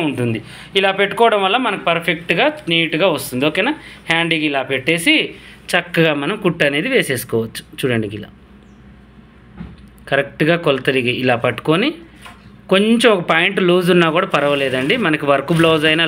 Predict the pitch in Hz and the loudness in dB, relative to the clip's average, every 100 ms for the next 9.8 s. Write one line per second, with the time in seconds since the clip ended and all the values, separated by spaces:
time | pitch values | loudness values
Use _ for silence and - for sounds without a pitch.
0 | 147 147 147 143 143 139 151 151 139 135 | 0 0 0 0 2 2 0 -2 -2 0
1 | 135 139 135 127 131 131 127 120 120 131 | -2 0 -2 0 0 0 0 -2 -2 -2
2 | 233 - - - - - - - - 139 | -4 -6 -20 -20 -20 -20 -20 -12 -2 2
3 | 127 120 - 147 147 - 156 202 311 - | 2 0 0 0 0 -2 0 0 -4 -10
4 | - - - - - - - - - - | -20 -20 -20 -20 -20 -20 -20 -20 -20 -20
5 | - - 135 131 139 - 135 180 294 - | -8 -4 -4 -2 -4 -2 0 0 -2 -10
6 | - - 147 131 123 139 - 156 151 147 | -20 -14 -6 -2 0 0 -2 -2 -2 -2
7 | 147 - 160 226 - - - - - - | -2 0 2 2 -4 -14 -20 -18 -18 -18
8 | - - - - 143 131 113 - - 127 | -20 -20 -20 -2 0 0 -2 -6 -2 -2
9 | 120 139 139 147 147 - 151 262 | 0 0 0 0 0 0 0 0